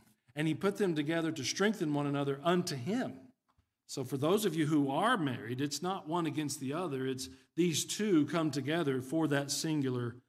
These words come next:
purpose. It's very possible to serve the Lord fully and still be pleasing to your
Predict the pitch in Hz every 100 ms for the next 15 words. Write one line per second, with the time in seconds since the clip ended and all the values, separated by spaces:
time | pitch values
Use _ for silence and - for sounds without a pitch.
0 | _ _ _ _ - 196 - 196 - -
1 | - - _ _ _ _ _ _ _ _
2 | _ _ _ _ _ _ _ _ _ _
3 | _ _ _ _ - 175 196 185 190 175
4 | 143 131 123 - 156 147 143 139 131 127
5 | 156 143 123 127 127 131 123 - 170 165
6 | 123 127 123 160 147 120 120 120 120 120
7 | 117